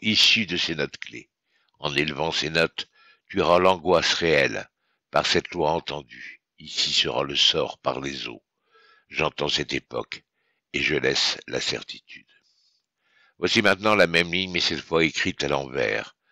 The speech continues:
Voici la révélation. L'air des mots sera le réel relais. Par ces notes, tu auras l'époque, ici même, ce qui est souhaité. Élève l'état de ces mots. Tu as le premier assis, sire.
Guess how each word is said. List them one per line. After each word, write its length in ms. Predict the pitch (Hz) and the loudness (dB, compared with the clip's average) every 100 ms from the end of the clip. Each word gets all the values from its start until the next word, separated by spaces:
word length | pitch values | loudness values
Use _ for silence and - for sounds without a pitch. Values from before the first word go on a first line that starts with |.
| _ _ - | _ _ -4
Voici 340 | 76 - - | 0 0 2
la 120 | 71 | 0
révélation. 680 | 67 78 71 67 62 - - - - _ _ _ _ _ _ _ | 2 0 0 0 0 -2 -4 -14 -20 _ _ _ _ _ _ _
L'air 240 | 73 76 | 2 4
des 120 | 82 | 4
mots 240 | 85 101 95 | 2 2 4
sera 340 | - 90 73 | 4 4 4
le 120 | 85 | 4
réel 340 | 80 78 90 85 | 2 4 6 6
relais. 380 | 78 85 85 85 | 4 4 4 2
Par 220 | 76 69 | 0 -4
ces 160 | - | -4
notes, 280 | 80 78 78 | -2 -2 -4
tu 180 | - 82 | -6 -2
auras 200 | 71 76 | 0 0
l'époque, 680 | 78 - - 73 - - _ | 0 -4 -4 -6 -6 -20 _
ici 320 | 80 - 80 | -16 -14 -14
même, 400 | 73 67 58 50 - _ _ _ | -10 -6 -6 -8 -20 _ _ _
ce 160 | - 87 | -8 -8
qui 240 | - 82 | -8 -4
est 80 | 73 | 0
souhaité. 580 | - - 73 - 52 - _ _ _ _ _ _ _ | 0 0 -4 -10 -20 -20 _ _ _ _ _ _ _
Élève 360 | 98 104 107 95 | 4 8 8 6
l'état 360 | 98 - 80 | 0 4 2
de 80 | 80 | 2
ces 180 | - 82 | -2 -4
mots. 300 | 71 57 _ _ _ _ | -4 -14 _ _ _ _
Tu 140 | - 95 | 0 4
as 60 | |
le 120 | 90 90 | 4 4
premier 440 | - 95 92 85 | 0 0 2 4
assis, 520 | 76 - - 85 65 - | 4 4 2 0 -8 -10
sire. 680 | - - - - 55 - | -2 0 0 0 -6 -10